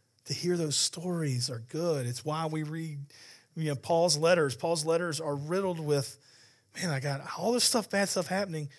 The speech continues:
but you don't ever get a downer from reading Paul's letters. They're always uplifting. They're always, because Paul's just sharing a story and saying, "It's good, like, God is good through this." And so if you're there, if you've been a disciple of Jesus for a long time and you have learned this lesson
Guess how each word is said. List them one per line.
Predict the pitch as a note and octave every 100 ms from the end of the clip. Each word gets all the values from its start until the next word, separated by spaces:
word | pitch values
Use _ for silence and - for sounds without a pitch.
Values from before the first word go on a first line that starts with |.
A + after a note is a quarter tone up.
| _ -
but | C#3+ -
you | F3+
don't | G#3+ -
ever | E3 G3+ G3+
get | E3+
a | D#3
downer | C#3 D3 D#3 D#3+ B2+
from | - C#3
reading | C3+ C3+ B2+
Paul's | - B2 B2
letters. | C#3 D#3 B2
They're | B2+
always | D#3 D#3+ D3+
uplifting. | B2+ D#3 F#3 D3+ C3+
They're | C#3
always, | D#3 D#3 C#3 - - - -
because | -
Paul's | - - F3 D#3
just | D3
sharing | G3 F#3
a |
story | D#3+ - G3
and | E3+
saying, | E3
"It's | D#3 -
good, | - G3+ B3 D#3+
like, | C#3 -
God | - F3
is | D#3 -
good | - A#3+ A3+ -
through | C#3+
this." | B2+ B2 - - - - -
And | D3
so | - D3
if | -
you're | F3+ G3+
there, | D3 D#3+ F#3 A#3+ A#3+ - - - - -
if | -
you've | F#3 E3+
been | F3+
a | E3
disciple | D3+ - - E3+ E3+ F3
of | D3 - _ -
Jesus | - F3 E3+ E3
for | - C#3
a |
long | C#3+ E3 D#3+
time | D3 D3+ D3 C#3+
and | B2
you | C3+ D3
have | B2
learned | B2+ D3 D3
this | C3+ -
lesson | C3+ B2+ - A#2+